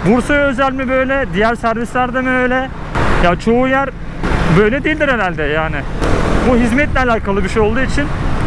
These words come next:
her yer böyle olmayabilir ya da her yer böyle galiba. Sektör böyle olmuş. Ben de anlamadım. Şu an rodajı bitirdiğimiz için biraz basabiliriz ama yine tabii çok basmayacağım, zorlamayacağım. Motor yine bir alışma süreci var. Yani sıcağın altına gelmişim oraya.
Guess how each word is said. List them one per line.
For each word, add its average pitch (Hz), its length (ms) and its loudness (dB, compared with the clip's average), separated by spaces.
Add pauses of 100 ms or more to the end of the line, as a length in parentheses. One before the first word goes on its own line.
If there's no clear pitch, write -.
(140)
her 208 160 2
yer 240 240 0
böyle 247 200 2
olmayabilir 240 500 0
ya 226 140 0
da 240 120 0
her 247 140 0
yer 262 240 -2
böyle 277 280 0
galiba. 160 480 0 (220)
Sektör 220 360 0
böyle 247 220 2
olmuş. 190 240 -2 (720)
Ben 214 180 2
de 220 60 0
anlamadım. 147 400 -2 (440)
Şu 208 100 4
an 226 120 0
rodajı 226 380 0
bitirdiğimiz 247 500 0
için 233 260 0
biraz 214 260 2
basabiliriz 240 540 -2 (100)
ama 208 180 0
yine 226 280 0 (440)
tabii 196 320 2
çok 214 200 -2
basmayacağım, 180 440 -2
zorlamayacağım. 180 540 0
Motor 165 260 -2
yine 185 220 0
bir 185 60 2
alışma 180 320 0
süreci 185 340 2
var. 202 140 2 (600)
Yani 175 160 2
sıcağın 240 380 0
altına 233 400 0
gelmişim 214 580 0
oraya. 190 340 2